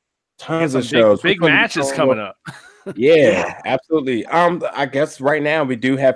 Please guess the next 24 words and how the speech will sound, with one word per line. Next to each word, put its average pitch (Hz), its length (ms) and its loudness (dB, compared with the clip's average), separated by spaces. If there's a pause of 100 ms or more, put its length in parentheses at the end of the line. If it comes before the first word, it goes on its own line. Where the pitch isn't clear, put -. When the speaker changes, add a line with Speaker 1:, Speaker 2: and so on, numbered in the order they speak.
Speaker 1:
February 123 340 0
second. 123 500 -4
You 113 140 -6
will 113 140 -4
be 113 320 -6
at 110 260 -4
Capital 120 420 -2
Wrestling. 113 520 0
You 113 320 -8
are 117 320 2
the 104 120 -10
Capital 113 540 -6
Wrestling 107 560 -4
Women's, 117 560 2 (480)
uh, 104 200 0
champion. 117 600 0
You'll 101 160 -2
be 104 240 -6
facing, 104 680 -4
um, 90 180 -8 (260)
Nyla 117 400 0
Rose 101 540 0
now. 90 380 -8 (420)
<laughs> 170 80 0